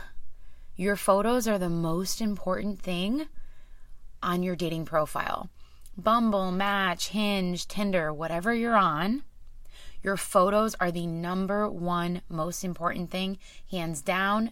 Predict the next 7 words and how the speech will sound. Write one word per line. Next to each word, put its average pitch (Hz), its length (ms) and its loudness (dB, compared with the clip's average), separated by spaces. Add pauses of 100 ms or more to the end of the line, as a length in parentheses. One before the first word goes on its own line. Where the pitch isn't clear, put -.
nothing 185 440 -2
else 170 300 0
comes 156 240 -6
as 160 140 -8
close 160 480 -4 (480)
to 160 320 -2
mattering 160 680 2